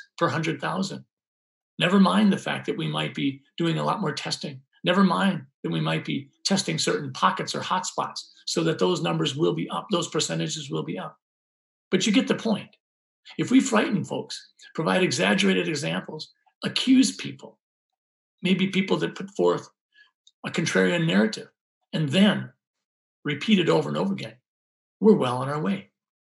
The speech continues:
So what's the rest of the formula? We need to fabricate fake news. We need to take little factoids that might be no longer pertinent, but we still have to grab onto them. And as far-fetched as they might be,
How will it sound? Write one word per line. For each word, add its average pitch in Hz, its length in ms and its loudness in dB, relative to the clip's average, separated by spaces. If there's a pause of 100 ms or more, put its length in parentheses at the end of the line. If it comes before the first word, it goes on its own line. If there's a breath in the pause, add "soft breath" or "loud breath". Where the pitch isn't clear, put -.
(640)
So - 180 0
what's 175 240 2
the 175 60 0
rest 165 260 -2
of - 60 -2
the 151 80 -4
formula? - 460 -2 (1800 loud breath)
We 175 120 2
need 196 120 10
to 190 60 4
fabricate 170 640 -4
fake 156 320 -6
news. 143 520 -6 (1000)
We 190 120 8
need 208 180 10
to 160 60 0
take - 180 0
little 180 160 0
factoids - 600 -4
that - 100 -4
might - 180 -2
be - 300 -8 (680)
no 175 180 2
longer 165 420 2
pertinent, - 440 -2 (300)
but - 120 -4
we 185 80 2
still 175 240 0
have 156 220 -4
to 147 200 -6 (220)
grab 160 240 0
onto 160 260 0
them. 123 240 -8 (460 soft breath)
And 156 160 0
as - 120 0
far-fetched 196 540 2
as 165 120 2
they 185 140 2
might 185 220 0
be, 104 120 2